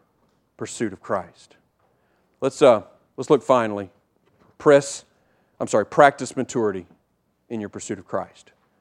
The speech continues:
Practice maturity in your pursuit of Christ. He says, "Practice maturity in your thinking first. Let those of us who are mature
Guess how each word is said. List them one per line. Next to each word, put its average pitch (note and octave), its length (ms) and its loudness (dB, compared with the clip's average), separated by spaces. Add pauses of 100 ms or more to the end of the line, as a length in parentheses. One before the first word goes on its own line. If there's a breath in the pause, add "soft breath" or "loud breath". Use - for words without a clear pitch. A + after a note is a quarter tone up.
(360)
Practice C#3+ 500 2
maturity G#2 560 -6 (560)
in A2 80 -14
your G2+ 60 -12
pursuit G#2 320 -12
of G2 60 -14
Christ. F#2 580 -10 (1500)
He B2+ 80 -8
says, C3 200 -2
"Practice B2+ 340 4
maturity C3 320 2
in A2+ 40 -2
your G#2+ 100 -6
thinking B2 480 -6
first. - 540 -10 (500)
Let B2+ 140 -6
those D3+ 220 4
of C3+ 100 0
us C3+ 240 4
who C#3 100 0
are B2 100 6
mature A2+ 580 -2